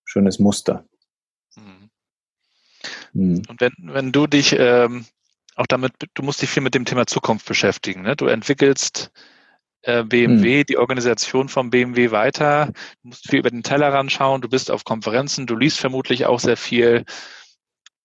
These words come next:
Speaker 1: Mhm.
Speaker 2: Was würdest, was würdest du sagen, was, was inspiriert dich? Sind es Bücher, Podcasts, Menschen?
Speaker 1: Hm. Ähm.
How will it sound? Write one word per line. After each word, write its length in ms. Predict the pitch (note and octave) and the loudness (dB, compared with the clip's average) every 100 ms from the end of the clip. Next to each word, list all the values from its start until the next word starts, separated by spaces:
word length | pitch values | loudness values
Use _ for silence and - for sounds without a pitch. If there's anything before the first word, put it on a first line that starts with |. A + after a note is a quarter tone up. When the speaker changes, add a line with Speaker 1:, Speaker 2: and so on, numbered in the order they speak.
| _ | _
Speaker 1:
Mhm. 260 | G#2+ G2+ F#2 | 0 0 0
Speaker 2:
Was 200 | C3 - | -4 -2
würdest, 240 | C#3+ C3+ | -2 0
was 140 | C#3+ C#3+ | -2 0
würdest 200 | D3 - | 0 0
du 60 | |
sagen, 240 | C3+ C3+ C#3+ | 0 2 0
was, 200 | C3 - | -2 0
was 120 | C3 | -2
inspiriert 600 | - B2+ - B2 C3 - | -2 -6 -2 2 0 2
dich? 260 | G2+ - - - _ _ | -2 -2 -6 -12 _ _
Sind 160 | - C3+ | -8 -6
es 100 | - _ _ | -8 _ _
Bücher, 460 | D#3 D#3 C#3+ B2+ C3 | -2 0 2 2 2
Podcasts, 720 | - C#3 - C#3 B2+ B2+ - | 0 -4 -2 0 2 0 -2
Menschen? 640 | A2+ C3 C3 - B2 B2 _ _ _ _ _ _ _ _ _ _ _ - - - - _ - - - - - - - _ _ _ _ _ _ - | -2 0 0 -4 -6 -10 _ _ _ _ _ _ _ _ _ _ _ -12 -10 -10 -16 _ 0 0 0 -6 -10 -16 -20 _ _ _ _ _ _ -4
Speaker 1:
Hm. 340 | - A2 F#2 - _ _ _ _ _ _ _ _ _ - - - - - - _ _ _ _ _ | 4 4 4 -4 _ _ _ _ _ _ _ _ _ -18 -18 -18 -20 -20 -20 _ _ _ _ _
Ähm. 720 | - A#2+ A#2 A#2+ A#2+ A2+ A2 | 0 4 6 6 6 6 2